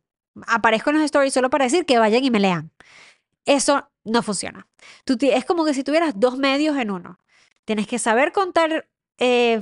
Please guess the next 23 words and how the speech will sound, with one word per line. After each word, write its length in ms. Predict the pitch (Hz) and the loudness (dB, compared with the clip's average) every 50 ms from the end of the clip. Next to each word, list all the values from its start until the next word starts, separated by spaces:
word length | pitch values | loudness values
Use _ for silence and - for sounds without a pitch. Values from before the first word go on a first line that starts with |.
| 196 - - | -4 -4 -2
eh, 320 | 233 233 226 214 208 202 | 0 0 0 0 0 -2
historias 420 | - 220 - - 262 254 233 214 208 | -4 -4 -2 -2 0 0 0 0 -2
en 100 | 214 214 | 0 0
el 160 | 214 208 202 | 0 -2 -2
formato 560 | - - 220 208 202 202 240 302 359 349 427 | -2 -2 -2 -2 -2 0 0 0 0 2 0
de 60 | 392 | 2
las 100 | 392 392 | 2 2
historias 500 | 392 370 339 - 294 277 277 294 294 - - | 0 0 0 0 0 0 0 0 -4 -6 -6
y 100 | - 208 | -8 -8
tienes 260 | 202 220 220 202 220 | -6 -6 -6 -6 -6
que 80 | 254 277 | -8 -6
saber 520 | - 247 220 214 220 226 240 247 - - _ _ _ | -4 -2 0 2 2 2 0 -2 -4 -10 _ _ _
producir 480 | - 240 233 233 226 220 - 254 247 226 | -2 0 2 2 2 2 0 -4 -4 -2
contenido 640 | - 311 311 302 311 302 311 311 302 302 302 302 294 _ _ _ _ _ | -2 -4 -2 -2 -4 -4 -2 -4 -4 -4 -4 -6 -8 _ _ _ _ _
que 120 | - 208 202 | -6 -6 -6
sea 480 | - - 220 208 202 208 220 226 - _ - _ _ _ - | -4 -2 -2 0 0 0 0 -2 -4 _ -18 _ _ _ -2
de 120 | 196 226 | -2 0
más 200 | 220 226 214 196 | 2 2 2 2
larga, 600 | 214 240 247 247 240 247 254 262 269 262 - _ _ | 2 2 2 2 2 2 2 2 0 0 -4 _ _
eh, 760 | - 226 226 214 214 208 202 196 196 - - - - 120 - _ _ _ _ _ _ - | -4 -2 0 0 0 0 0 0 -2 -4 -6 -10 -12 -16 -20 _ _ _ _ _ _ -6
eh, 160 | - 214 196 | -4 -2 -2
va-, 200 | 185 208 - - - | -2 -4 -6 -6 -2
caducidad, 640 | - 233 233 240 220 - - 277 277 233 208 - | -2 0 0 0 -2 -2 -2 0 0 0 0 -2